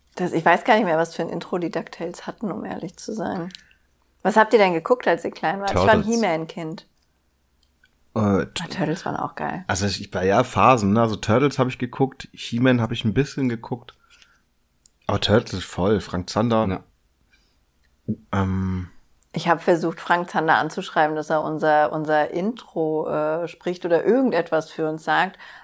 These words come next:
Speaker 1: Aber auf Instagram schreibt er nur, "Meldet euch an meinen, an Manager." Und wenn du dann versuchst, einen Manager zu finden, dann, weiß ich nicht, fährt er, glaub ich, eher so die Hausbootpolitik oder so. Ich glaub, der hat
Speaker 2: Naja,
Speaker 1: gar keinen Manager.
Speaker 2: die, die E-Mail-Adresse ist ja, äh, frankzander at A O L de.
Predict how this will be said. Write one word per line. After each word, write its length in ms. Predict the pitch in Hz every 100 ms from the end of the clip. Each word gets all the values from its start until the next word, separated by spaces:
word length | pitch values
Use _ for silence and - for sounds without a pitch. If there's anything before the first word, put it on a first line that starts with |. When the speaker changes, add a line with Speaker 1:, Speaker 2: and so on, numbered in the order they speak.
| -
Speaker 1:
Aber 180 | 165 165
auf 120 | 165
Instagram 520 | 190 - 196 - 190
schreibt 300 | 196 185 180
er 80 | 185
nur, 360 | 180 180 -
"Meldet 380 | 175 190 190 196
euch 180 | - 190
an 100 | 180
meinen, 260 | 170 170 -
an 180 | 165
Manager." 540 | 170 190 226 - 247 240
Und 260 | 214 214
wenn 140 | 208 202
du 80 | 196
dann 200 | 196 185
versuchst, 360 | 190 185 190
einen 60 | 185
Manager 360 | 180 196 202 185
zu 140 | 190
finden, 380 | - 185 185 185
dann, 260 | 175 175 - - - _ _ _ -
weiß 320 | 165 165 165
ich 100 | 160
nicht, 260 | 160 160
fährt 240 | - 175 170
er, 60 |
glaub 220 | 170 170 170
ich, 80 |
eher 120 | 170 175
so 80 |
die 140 | 170 175
Hausbootpolitik 1000 | 170 175 170 160 - 165 160 160 165 -
oder 240 | 190 190
so. 80 | 196
Ich 100 | 185
glaub, 140 | 190 196
der 100 | 190
hat 60 |
Speaker 2:
Naja, 220 | 190 202
Speaker 1:
gar 80 | 202
keinen 80 | 156
Manager. 600 | 87 95 92 95 95 92
Speaker 2:
die, 40 | -
die 220 | 104 101 101
E-Mail-Adresse 680 | 120 120 117 - 107 - 107
ist 200 | 110 -
ja, 680 | 101 101 107 104 95 101
äh, 40 | 98
frankzander 880 | - - 107 113 - 101 113 113 110
at 160 | 104 95
A 140 | 101
O 140 | 98
L 240 | 92 104 98
de. 400 | 87 71 80